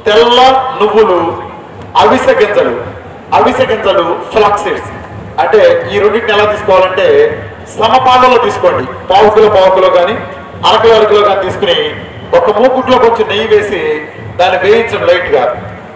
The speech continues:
వేయించిన తర్వాత ఆ పౌడర్, ఆ మిక్సీ, దీన్ని మిక్సీలో కచ్చా పచ్చాగా వేయండి. ఒక కొద్దిగా కచ్చా పచ్చాగా వచ్చిన తర్వాత దాన్ని, ఆ మిశ్రమాన్ని ఒక సీసాలో తీసుకుని రోజుకి ఐదారు స్పూన్ల చొప్పున తీసుకోండి.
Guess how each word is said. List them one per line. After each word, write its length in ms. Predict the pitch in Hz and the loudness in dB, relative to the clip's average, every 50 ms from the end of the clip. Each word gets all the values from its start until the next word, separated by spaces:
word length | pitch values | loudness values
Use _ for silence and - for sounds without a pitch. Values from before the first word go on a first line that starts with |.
| - | -4
వేయించిన 420 | - 202 233 262 254 247 240 254 233 | 2 4 4 4 4 2 0 0 0
తర్వాత 320 | 226 220 220 220 220 226 226 196 160 165 165 165 - - - - - - - - 160 | 2 2 2 4 4 4 4 4 4 4 2 2 0 -2 -6 -10 -12 -12 -8 -2 0
ఆ 400 | 165 - 156 - - - - - - - | 2 2 2 2 0 -2 -6 -6 -4 0
పౌడర్, 340 | 202 226 - 247 254 240 | 0 2 4 4 2 2
ఆ 240 | - 202 196 190 190 | 2 2 2 2 0
మిక్సీ, 420 | 196 - - - - 233 - 202 220 | -2 -4 -4 -4 -4 -4 -2 -4 -4
దీన్ని 440 | 220 220 214 185 170 165 165 160 165 160 - - - - - - | -4 -4 -6 -6 -6 -6 -8 -10 -12 -14 -14 -14 -14 -14 -10 -8
మిక్సీలో 420 | 208 226 - - 285 277 269 262 254 | -8 -6 -6 -4 -2 0 2 2 2
కచ్చా 320 | 254 247 233 233 240 262 | 2 2 0 0 0 2
పచ్చాగా 440 | 240 247 233 - - 233 226 226 220 | 2 2 0 0 0 0 0 0 0
వేయండి. 500 | 196 196 190 190 190 165 156 143 135 135 - - - - - - - - - 196 | 0 -2 -4 -4 -4 -4 -4 -4 -4 -6 -8 -10 -14 -14 -16 -18 -10 -6 -2 0
ఒక 120 | 202 208 214 185 170 - - - - - - - - - - - - | 2 2 4 4 4 4 2 2 0 -2 -4 -8 -10 -10 -4 0 2
కొద్దిగా 240 | - 233 - - - | 2 4 4 2 0
కచ్చా 300 | - - 220 - 254 233 | 2 0 0 0 0 0
పచ్చాగా 340 | 240 233 - 233 233 214 | 0 0 0 0 0 2
వచ్చిన 200 | 208 214 208 202 | 0 0 -2 -4
తర్వాత 260 | 202 202 202 208 208 196 | -4 -4 -2 0 2 2
దాన్ని, 420 | 190 190 190 196 190 170 156 156 160 160 - - - - - - - - | 2 2 2 0 -2 -4 -6 -8 -10 -10 -12 -14 -14 -14 -16 -6 -2 0
ఆ 160 | - - - | 2 2 0
మిశ్రమాన్ని 520 | 262 - - 269 262 262 254 254 240 233 | 0 0 0 2 2 2 2 2 2 2
ఒక 120 | 226 220 - | 0 0 0
సీసాలో 380 | - 220 214 214 226 220 214 | -2 -2 -2 0 0 0 2
తీసుకుని 600 | 208 208 196 190 208 208 180 165 156 151 151 151 - - - - - - - - - | 0 0 -2 -4 -4 -4 -4 -2 -2 -2 -4 -4 -8 -12 -16 -18 -20 -20 -16 -6 -2
రోజుకి 480 | 196 220 254 262 262 262 262 247 262 | 2 4 4 4 4 2 0 0 -2
ఐదారు 300 | 226 214 208 214 220 220 | -2 -2 -2 -2 -2 -2
స్పూన్ల 300 | 214 190 - 220 226 214 220 220 | -2 -2 -2 0 0 0 0 0
చొప్పున 160 | 208 214 220 | 0 -2 -2
తీసుకోండి. 520 | - 185 175 - - 170 - - 147 123 | -6 -6 -8 -6 -4 -4 -4 -2 -4 -8